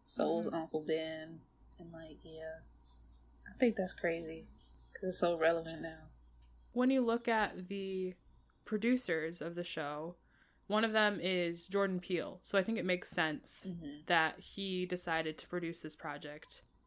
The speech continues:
Speaker 3: I could definitely see hints of maybe where his influence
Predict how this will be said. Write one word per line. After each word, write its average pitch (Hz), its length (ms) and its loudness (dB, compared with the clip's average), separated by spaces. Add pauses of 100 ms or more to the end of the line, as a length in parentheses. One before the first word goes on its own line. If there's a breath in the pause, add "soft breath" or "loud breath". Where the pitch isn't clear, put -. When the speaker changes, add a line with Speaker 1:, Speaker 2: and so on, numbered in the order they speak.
(120)
Speaker 3:
I 214 120 8
could 233 280 0
definitely 196 340 2
see 180 320 -2
hints - 480 -4
of 165 120 -2
maybe 165 280 -4
where 156 160 -2
his 165 220 -6
influence 165 880 -8